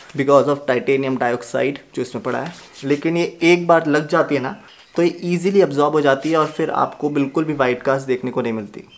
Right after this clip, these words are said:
जैसे कि आप देख सकते हैं easily absorb होनी शुरू हो चुकी है and don't worry about the white thing, वो अपने आप चला जाएगा थोड़ा time बाद।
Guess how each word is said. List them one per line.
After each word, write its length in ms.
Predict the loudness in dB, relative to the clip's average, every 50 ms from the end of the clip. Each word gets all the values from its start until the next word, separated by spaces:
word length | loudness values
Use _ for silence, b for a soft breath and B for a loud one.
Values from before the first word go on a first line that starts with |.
| -14 -8
जैसे 220 | -8 -4 -2 0
कि 60 | 2
आप 100 | 2 2
देख 180 | 2 0 0 0
सकते 240 | -2 -4 -2 -2 -2
हैं 220 | -2 -2 -6 -6 -6
easily 280 | -4 -2 0 0 2 2
absorb 340 | 0 0 2 0 0 0 0
होनी 140 | 0 -2 -2
शुरू 240 | -2 0 0 2 2 2
हो 80 | 0 0
चुकी 300 | -2 -6 -4 -4 -4 -4
है 140 | -4 -6 -8 B B B B B B B B B B B B B B -2
and 160 | 0 0 4 6
don't 200 | 6 6 6 6
worry 140 | 6 6 6
about 180 | 6 4 6 8
the 60 | 6
white 280 | 8 6 4 2 0 -2 -4 -6
thing, 140 | -6 -6 -6 -8 -12 -18 -18 -12
वो 160 | -4 2 2 2
अपने 300 | 2 2 -4 -2 2 4
आप 180 | 4 4 2 0
चला 180 | 2 2 2 2
जाएगा 260 | 2 0 -2 -4 -6 -4 -4
थोड़ा 160 | -4 -4 -4
time 260 | -4 -6 -8 -8 -10
बाद। 160 | -14 -14 -16